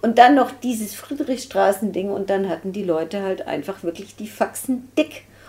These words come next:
Und ich habe ernsthaft niemanden getroffen, weder öffentlich noch privat, selbst die Grünen hinter vorgehaltener Hand, die nicht gesagt haben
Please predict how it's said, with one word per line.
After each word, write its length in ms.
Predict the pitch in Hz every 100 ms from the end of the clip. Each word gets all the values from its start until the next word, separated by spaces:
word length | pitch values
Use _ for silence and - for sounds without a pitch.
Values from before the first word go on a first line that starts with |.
| -
Und 100 | 220
ich 140 | 220
habe 220 | 233 233 226 - _
ernsthaft 640 | 226 240 262 - 175 - - _
niemanden 760 | 208 233 320 359 220 160 175 170
getroffen, 560 | - - 175 - - - _ _ _ _ _ _ _ _ _ _ _ - - - _ _ _ -
weder 360 | 185 202 202 -
öffentlich 840 | - 269 302 285 320 330 - - - _ _ _ _ -
noch 280 | 190 220 -
privat, 460 | 240 - 190 196
selbst 260 | 208 - 226
die 80 | 220
Grünen 480 | 220 262 285 302
hinter 260 | 254 214 208
vorgehaltener 960 | 202 202 208 208 185 190 190 202 190 165
Hand, 220 | 185 180
die 80 | 180
nicht 180 | 170
gesagt 320 | 170 175 175 180
haben 180 | 175